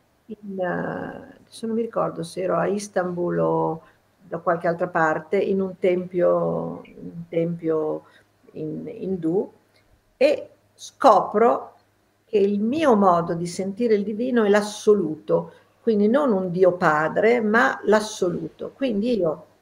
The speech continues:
che ho queste tre religioni, sono portata a sentire il modo di vivere la divinità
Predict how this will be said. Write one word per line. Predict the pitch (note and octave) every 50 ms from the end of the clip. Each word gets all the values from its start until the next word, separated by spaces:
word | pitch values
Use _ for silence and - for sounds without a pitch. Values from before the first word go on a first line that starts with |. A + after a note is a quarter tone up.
| _ _ _ -
che | A3
ho | G#3+ G#3
queste | F#3 E3+ F3 F3 E3+
tre | F#3 F#3+ F#3
religioni, | F3+ F3+ F#3 F3+ F3 F3+ F3 E3+ E3+ F3 G3 A#3 C4+ C#4 - _ _ _ _
sono | _ - - - C4+ A#3+ G#3 F#3+ F#3 F#3+
portata | - A3 G#3+ G#3 - - - G#3 - D#3 E3 E3+ - - A3 B3 - - -
a | F#3+
sentire | G3 - - A#3+ B3+ A#3+ - - - F3+ F3 F3+ F3+ F#3+ G#3 A#3 A3+ - - - - _ _ _ _ -
il | - F#3 G3
modo | G3 A3+ B3 A3 F#3 E3 F3 E3 E3 - - -
di | F3+ F3 G3 G3
vivere | G#3 A#3+ A#3 F#3 F#3 F3 F3+
la | F3
divinità | F3 F#3+ G#3 A#3 B3+ C#4+ C#4 C#4 - F#3+ E3 F3 F3+ - - - -